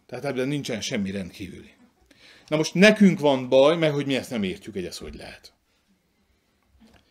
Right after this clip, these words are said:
És hát azért, hogy megértsük sokszor ezeknek a koroknak, időknek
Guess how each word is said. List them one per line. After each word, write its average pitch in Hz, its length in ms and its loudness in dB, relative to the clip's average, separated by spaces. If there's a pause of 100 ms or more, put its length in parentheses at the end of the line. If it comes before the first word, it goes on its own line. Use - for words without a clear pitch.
(260)
És 135 120 -8
hát 156 140 0
azért, 202 400 6
hogy 170 260 0
megértsük 208 500 4
sokszor 185 340 2
ezeknek 156 440 -2
a 131 160 2
koroknak, 190 580 4
időknek 143 680 2